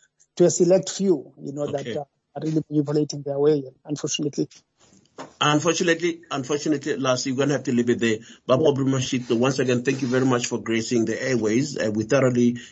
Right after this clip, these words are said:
Speaker 2: enjoy your intellect, uh, uh, and, and wisdom on these very complex issues. Uh, likewise, lastly, thank you very much for coming through. It has been absolute pleasure having you on board. We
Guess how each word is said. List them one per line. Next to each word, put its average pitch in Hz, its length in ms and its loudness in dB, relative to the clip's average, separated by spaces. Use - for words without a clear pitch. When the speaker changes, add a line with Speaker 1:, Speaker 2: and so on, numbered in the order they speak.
Speaker 2:
enjoy 117 280 2
your 113 200 2
intellect, 127 580 0
uh, 87 40 -2
uh, 107 580 -2
and, 104 200 -2
and 104 220 -4
wisdom 120 400 4
on 107 80 0
these 113 160 2
very 117 260 2
complex 175 460 -2
issues. 101 520 -6
Uh, 120 340 2
likewise, 131 680 0
lastly, 120 300 -2
thank 143 200 0
you 143 80 -2
very 127 160 -2
much 120 200 -4
for 117 40 -10
coming 113 240 -2
through. 120 200 0
It 117 100 -2
has 110 160 0
been 110 180 0
absolute 131 440 -2
pleasure 110 380 -2
having 139 300 2
you 117 140 6
on 110 140 0
board. 107 340 -4
We 110 240 -2